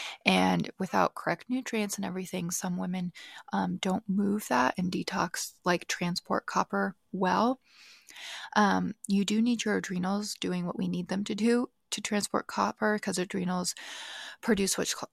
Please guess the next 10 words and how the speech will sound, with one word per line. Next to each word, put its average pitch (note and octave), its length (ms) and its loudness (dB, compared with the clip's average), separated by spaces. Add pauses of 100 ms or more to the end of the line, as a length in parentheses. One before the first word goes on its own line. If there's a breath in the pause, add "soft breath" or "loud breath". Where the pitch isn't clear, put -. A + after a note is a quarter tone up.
what F#3+ 260 2
is F3+ 100 0
called G3 200 -2
ceruloplasmin, F#3+ 920 0
which - 180 -4
is F#3 120 -6
what F3+ 160 -4
transport - 480 -8
copper. G3 420 -6 (540)
Um, F#3 400 2